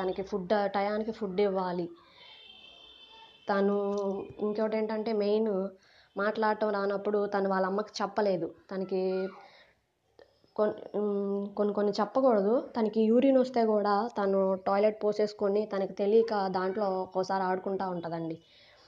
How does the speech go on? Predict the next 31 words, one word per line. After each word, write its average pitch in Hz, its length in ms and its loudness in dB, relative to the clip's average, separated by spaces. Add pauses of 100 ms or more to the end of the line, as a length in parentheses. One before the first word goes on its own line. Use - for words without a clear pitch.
(360)
అవి 196 220 -2
ఇంకా 196 420 -4
వాళ్ళమ్మ 190 460 0 (260)
రోజు 240 680 0
ఎన్నెన్ని, 202 1160 -2 (480)
చిన్నపిల్లలాగా 233 880 2
చూసుకోవాలి 190 380 -4
ఇంకా 185 180 -4
అమ్మాయిని 190 340 -2
కూడా. 175 300 -4 (460)
కానీ 220 240 0
ఎప్పుడు 214 380 2
కూడా 220 280 4
విసుక్కొని, 208 760 2
"నా 190 200 0
కూతురు 214 340 -2
ఇలా 196 180 4
ఉంది, 196 580 2 (340)
నేను 202 160 4
ఈ 190 60 6
అమ్మాయికి 190 340 2
ఇలా 190 100 6
పని 190 280 4
చేయాల్సి 190 380 4
వస్తుందని" 190 360 -2
ఎప్పుడు 190 320 4
ఎవరితో 196 380 4
చెప్పడం 220 560 0
నేను 202 180 2
ఇంతవరకు 185 420 0
వినలేదు. 185 640 0